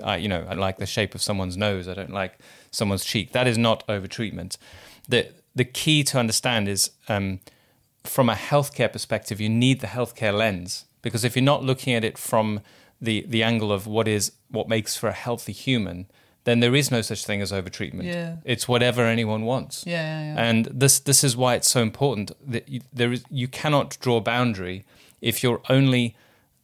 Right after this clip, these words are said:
Speaker 1: means of deciding what is the correct treatment is that someone wants it.
Speaker 2: Mm-hmm.
Speaker 1: So if someone orders it and they have it and they're happy with it, that that's not overtreatment. So this is where it's so important, is that we, we have to, particularly on the healthcare side,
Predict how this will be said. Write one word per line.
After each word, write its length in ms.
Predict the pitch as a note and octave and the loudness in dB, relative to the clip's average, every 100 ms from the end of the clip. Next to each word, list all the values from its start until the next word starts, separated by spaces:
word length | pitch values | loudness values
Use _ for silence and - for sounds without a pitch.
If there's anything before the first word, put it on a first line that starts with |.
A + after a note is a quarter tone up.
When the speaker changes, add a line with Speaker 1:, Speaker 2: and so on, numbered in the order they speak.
| - | 0
Speaker 1:
means 400 | A#2+ A#2+ A#2+ A2 | 6 6 6 0
of 80 | G2+ | -4
deciding 500 | - B2 A#2 A2+ A2+ | -2 0 2 2 0
what 100 | A2 | 0
is 160 | G2 | -2
the 80 | G#2+ | -6
correct 360 | - A2+ G#2+ - | -4 -2 -2 0
treatment 320 | B2+ G#2 F#2+ | -2 0 -2
is 100 | G2 | -2
that 160 | G#2 | -2
someone 280 | - A2+ G#2 | -2 -2 0
wants 260 | G#2 F#2+ - | 0 -2 -6
it. 180 | - _ - | -10 _ -8
Speaker 2:
Mm-hmm. 340 | F3 E3+ E3 - | -6 -6 -8 -12
Speaker 1:
So 140 | - - | 0 4
if 140 | A2 | 4
someone 260 | - C#3+ C3+ | 6 6 8
orders 300 | A2+ A2 G#2+ | 6 4 2
it 240 | A#2+ - | 0 0
and 120 | A#2 | 0
they 120 | A2 A2 | 2 2
have 180 | A2+ | 2
it 140 | G#2+ - | 2 0
and 160 | G#2+ | -2
they're 160 | G#2+ A#2+ | 0 0
happy 400 | G#2 C3+ C3 G#2 | 2 0 0 0
with 120 | F#2+ | 2
it, 220 | G#2+ A2+ _ _ - | 0 0 _ _ -2
that 140 | A2+ | 0
that's 180 | A#2 - | 0 0
not 140 | A#2 | -2
overtreatment. 680 | G2 G2+ F#2+ G#2+ G2+ F#2 - | -2 -4 -6 -10 -10 -12 -8
So 240 | - G#2 G2 - - - | 0 0 -2 -10 -12 2
this 220 | C3 C3+ | 2 2
is 80 | B2+ | 2
where 140 | B2+ | 2
it's 100 | - | 4
so 160 | B2 A2+ | 2 0
important, 420 | - B2+ G2 G2 | 0 -2 0 -2
is 140 | G2 | -2
that 80 | G#2 | -2
we, 120 | A2 | -2
we 260 | G#2+ B2 C3+ | -4 0 0
have 240 | A#2+ A#2+ | 0 -4
to, 200 | - G#2+ | -4 -4
particularly 440 | G#2 - C3 B2+ A2+ | -4 -2 -2 0 -2
on 80 | G#2+ | 0
the 120 | A#2+ | -2
healthcare 320 | A2+ - G#2 | -2 0 0
side, 380 | - G2+ F#2+ | 2 2 2